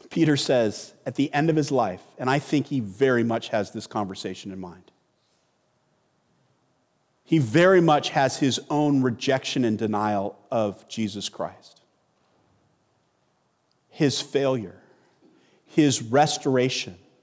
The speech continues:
his recommission by Jesus Christ, "Tend my sheep." And here Peter is tending the sheep. And he says, "My heart's desire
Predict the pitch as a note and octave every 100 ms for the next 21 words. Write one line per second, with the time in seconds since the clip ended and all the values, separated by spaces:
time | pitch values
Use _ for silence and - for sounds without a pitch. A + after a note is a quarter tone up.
0 | _ _ - - - D#3 C3+ - A2 B2
1 | F3+ F3 - D3 C#3+ C#3+ A#2+ G#2+ G#2+ G#2
2 | B2+ C3 B2 - - G#2 - - - -
3 | C#3+ C#3+ C3 A#2 A2 - A2+ G2+ _ _
4 | _ _ _ _ _ _ _ _ _ _
5 | _ _ - D#3 D3+ G#3 A3+ A3 - G3+
6 | F3+ F#3 F3+ D3+ - - - G#3+ F3+ C3
7 | A2+ C3+ F#3 - _ _ _ - D3+ -
8 | C3 G#2 - - _ _ _ _ _ _
9 | _ _ _ _ _ - D#3+ E3 - D3
10 | C#3 D#3+ G#3+ B3 - G3 F#3+ F3+ - F3
11 | C3+ C#3 B2 G2+ F#2+ A2